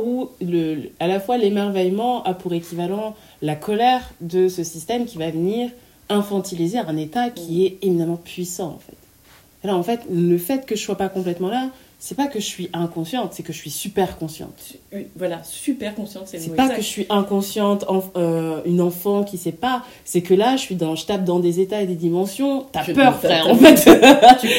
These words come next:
Speaker 2: peux même
Speaker 1: T'es
Speaker 2: pas
Speaker 1: pas prêt, tu
Speaker 2: comprendre,
Speaker 1: peux pas
Speaker 2: en fait.
Speaker 1: capter avec ton mental ultra intellectuel de, euh,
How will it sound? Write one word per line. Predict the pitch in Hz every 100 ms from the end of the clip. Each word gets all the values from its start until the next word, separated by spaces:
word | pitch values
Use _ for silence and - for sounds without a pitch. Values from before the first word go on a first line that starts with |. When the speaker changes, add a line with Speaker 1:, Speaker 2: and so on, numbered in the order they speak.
| 440 381
Speaker 2:
peux | 330
même | 220
Speaker 1:
T'es | 247
Speaker 2:
pas | 240
Speaker 1:
pas | 254
prêt, | 262 302
tu | 220
Speaker 2:
comprendre, | 208
Speaker 1:
peux | 214
pas | 285
Speaker 2:
en |
fait. |
Speaker 1:
capter | 254 220 - 254
avec | 185 175
ton | 196 196
mental | 190 190 214 208 202
ultra | 180 175 196
intellectuel | 190 190 175 175 - 185 190 185
de, | 160 175 160
euh, | 147